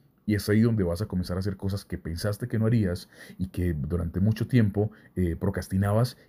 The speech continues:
y no las hacías sencillamente con una excusitis aguda que mantenemos todos. Es eso lo que debes comenzar a hacer.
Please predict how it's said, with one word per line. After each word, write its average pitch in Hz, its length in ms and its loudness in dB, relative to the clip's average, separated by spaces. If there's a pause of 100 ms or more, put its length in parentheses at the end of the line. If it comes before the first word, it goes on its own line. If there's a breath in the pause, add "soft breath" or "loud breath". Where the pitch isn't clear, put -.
y 107 120 0
no 107 280 4
las 131 160 2
hacías 120 300 0
sencillamente 95 520 0
con 92 120 -4
una 87 140 0
excusitis 107 580 0
aguda 107 380 2
que - 80 -12
mantenemos 85 460 -6
todos. - 360 -12 (800)
Es - 180 0
eso 80 300 -2 (380 loud breath)
lo 87 100 -2
que - 140 -4
debes 76 200 -4
comenzar 65 280 -12
a - 40 -12
hacer. - 240 -14